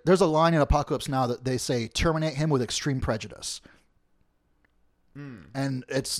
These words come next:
Speaker 1: it has nothing to do with race or anything.
Speaker 2: Right. And, well, and, like, in legal terms, like, you know, that you can do something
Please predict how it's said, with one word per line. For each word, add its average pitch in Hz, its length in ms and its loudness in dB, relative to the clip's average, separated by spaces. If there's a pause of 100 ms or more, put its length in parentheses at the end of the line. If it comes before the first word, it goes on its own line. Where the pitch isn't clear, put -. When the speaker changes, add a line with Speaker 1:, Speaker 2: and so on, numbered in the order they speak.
Speaker 1:
it 135 180 0
has 139 200 2
nothing 156 200 2
to 147 60 2
do 143 40 4
with 127 120 2
race 123 320 -4
or 117 60 -2
anything. 117 600 -12
Speaker 2:
Right. 151 360 -2
And, 208 180 -4
well, 233 140 -4
and, 202 180 -8
like, 185 160 -6
in 156 220 -10
legal 180 280 -10
terms, 107 460 -14
like, 120 160 -10
you 135 80 -10
know, 123 80 -8
that 120 160 -12
you 143 100 -10
can 143 120 -12
do 151 100 -8
something 123 320 -12